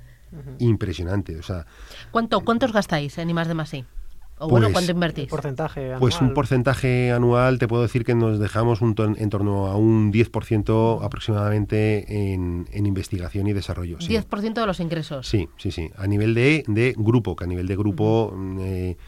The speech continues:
Speaker 2: pues estamos, este año estaremos con una facturación en torno a unos veinticuatro, veinticinco millones, eh, pues un diez por ciento va dirigido a, a el I más D. Es que es fundamental, es que al final,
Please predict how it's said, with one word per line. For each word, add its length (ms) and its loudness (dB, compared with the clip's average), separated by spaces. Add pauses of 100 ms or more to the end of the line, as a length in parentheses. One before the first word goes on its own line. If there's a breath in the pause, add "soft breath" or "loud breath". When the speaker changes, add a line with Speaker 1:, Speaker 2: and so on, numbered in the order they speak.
(260 soft breath)
Speaker 2:
pues 160 -6
estamos, 600 -2
este 240 -6
año 260 0
estaremos 540 -2
con 180 -4
una 160 0
facturación 460 -4
en 80 0
torno 240 -2
a 20 0
unos 560 0
veinticuatro, 1400 -2
veinticinco 380 0
millones, 400 0 (580 loud breath)
eh, 460 0
pues 180 -4
un 100 2
diez 140 2
por 160 -6
ciento 260 0
va 120 0
dirigido 500 0
a, 460 -2 (240)
a 440 -6
el 140 0
I 60 2
más 160 -2
D. 200 -8
Es 120 -6
que 80 -2
es 80 0
fundamental, 520 0 (160)
es 140 -12
que 160 -2
al 120 -2
final, 420 0